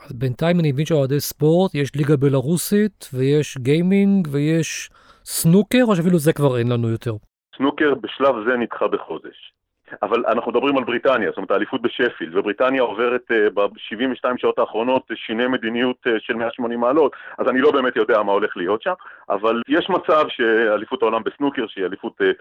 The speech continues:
Speaker 2: מלהיבה מאוד למי שלא חובב את המשחק הזה, אה, אכן תתקיים, אמנם בלי קהל, זה חבל, אבל בניגוד נניח לכדורגל, שהקהל מאוד מאוד מעורב, הקהל בסנוקר רוב המשחק, אה, שותק,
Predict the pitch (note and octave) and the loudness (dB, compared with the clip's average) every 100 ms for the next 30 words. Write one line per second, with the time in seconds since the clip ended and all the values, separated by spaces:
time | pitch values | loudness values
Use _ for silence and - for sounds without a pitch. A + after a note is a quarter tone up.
0 | - - G#2 A2+ A#2+ G#2+ C3 C#3+ C#3 C3+ | -8 -6 -2 0 -2 0 2 2 0 0
1 | A#2+ B2 - A2+ A2 G#2+ A#2 A2+ - A2 | -4 -6 -4 -2 0 2 2 2 -2 -4
2 | G2+ G#2+ - C#3 D3 C#3+ D#3+ - - - | -2 -8 -4 -2 -2 0 -2 -4 -18 -20
3 | _ - G#2 G#2+ G#2 G#2 G#2 G#2+ - B2 | _ -4 -2 -2 -2 -2 -4 -4 -4 -4
4 | G#2+ G2+ - F#2 D#3 E3 - B2 C3+ A#2 | -4 -8 -4 0 0 -2 -6 -4 -2 -2
5 | A2+ - F#2 A#2+ D#3+ B2+ A3 A2 F#2 G#2+ | -4 -4 -2 0 -2 -2 -2 -2 0 -2
6 | F3+ - - - G2 A#2 - - A2+ G3 | -2 -8 -18 -12 -4 -4 -2 -4 -2 0
7 | G3+ E3+ F3 D3+ B2+ A#2+ D#3 C3 - F2+ | 0 0 0 -2 0 0 2 0 -2 -2
8 | A2+ A#2+ A2 A2+ B2 A#2 C3+ E3 F#3+ F3 | 0 2 2 0 0 -4 0 2 2 0
9 | - - - D#3 F3 D#3+ E3 D#3 C3 C#3+ | -8 -12 -4 0 0 -2 -4 0 2 2
10 | C3+ - B2+ - B2 G#2+ - G#2 - G#2+ | 0 -2 -2 0 -2 -2 -2 -2 0 0